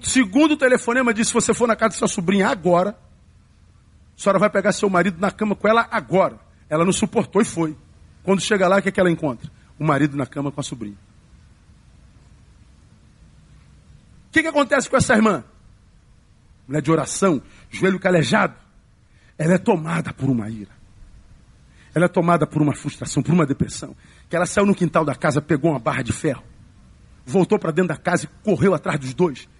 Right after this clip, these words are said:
E os dois correram dela, ela tava possessa. Não pelo diabo.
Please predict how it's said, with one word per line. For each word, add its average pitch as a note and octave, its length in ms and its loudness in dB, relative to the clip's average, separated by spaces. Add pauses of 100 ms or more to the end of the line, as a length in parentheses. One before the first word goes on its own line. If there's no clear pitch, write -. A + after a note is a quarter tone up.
(480)
E A3 80 4
os F#3+ 160 4
dois B3 220 2
correram G3+ 320 2
dela, F#3+ 280 2
ela F3+ 120 0
tava F#3 400 0 (300)
possessa. - 640 -2 (720)
Não D3+ 140 -14
pelo G3 200 0
diabo. E3 280 -2